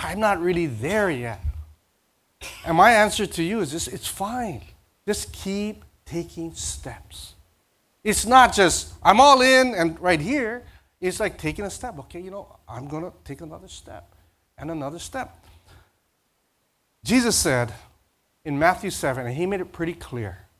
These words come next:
all right? Matthew seven, verse thirteen, he says, "You can enter the kingdom of God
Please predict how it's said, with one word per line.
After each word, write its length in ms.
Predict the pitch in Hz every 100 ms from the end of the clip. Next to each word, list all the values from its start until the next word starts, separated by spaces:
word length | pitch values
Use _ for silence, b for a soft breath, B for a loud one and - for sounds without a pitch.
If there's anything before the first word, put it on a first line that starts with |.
| -
all 60 |
right? 200 | 131 -
Matthew 320 | 131 151 180 190
seven, 320 | - 170 160
verse 200 | 147 143
thirteen, 320 | 143 - 127
he 60 | 135
says, 220 | 139 120
"You 140 | 202
can 340 | 226 180 131 -
enter 380 | 156 185 202 190
the 140 | 117
kingdom 400 | 101 - 180 180
of 100 | 170
God 300 | 143 139 131